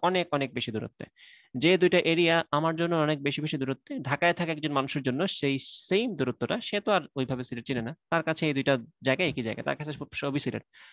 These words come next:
তার কাছে জাফলংও সিলেট, তার কাছে আমার বাসা সিলেট, তার কাছে তোমার বাসা সিলেট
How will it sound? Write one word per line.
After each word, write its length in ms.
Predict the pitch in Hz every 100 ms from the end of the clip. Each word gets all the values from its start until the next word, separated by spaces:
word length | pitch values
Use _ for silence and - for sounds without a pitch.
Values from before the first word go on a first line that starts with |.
| _
তার 120 | 147
কাছে 160 | 147 156
জাফলংও 420 | 127 127 - 147
সিলেট, 240 | 151 151 170
তার 140 | 127
কাছে 200 | 123 123 131
আমার 180 | 123 123
বাসা 200 | 127 139
সিলেট, 220 | 135 147
তার 120 | 127
কাছে 160 | 120 -
তোমার 220 | 131 123
বাসা 200 | 117 117
সিলেট 280 | 110 - -